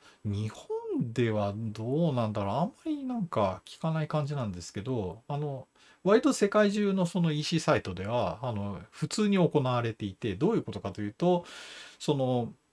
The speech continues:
このトップトンのオフィシャルストアの方が、その、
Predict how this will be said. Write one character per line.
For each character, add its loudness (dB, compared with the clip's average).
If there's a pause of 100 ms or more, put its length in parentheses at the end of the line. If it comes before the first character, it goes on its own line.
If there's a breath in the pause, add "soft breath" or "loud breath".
(280 loud breath)
こ 6
の 6
ト 0
ッ 0
プ -8
ト 4
ン 0
の 4
オ 4
フ -2
ィ -4
シ 6
ャ 6
ル 6
ス -2
ト 4
ア 4
の -2
方 -6
が、 2 (340 soft breath)
そ 2
の、 0